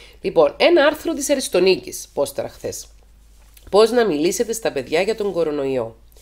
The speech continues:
Της δόκτωρος Αριστονίκης Θεοδοσίου Τριφωνίδου.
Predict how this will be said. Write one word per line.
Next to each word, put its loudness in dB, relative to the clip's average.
Της -8
δόκτωρος -2
Αριστονίκης -4
Θεοδοσίου -8
Τριφωνίδου. -6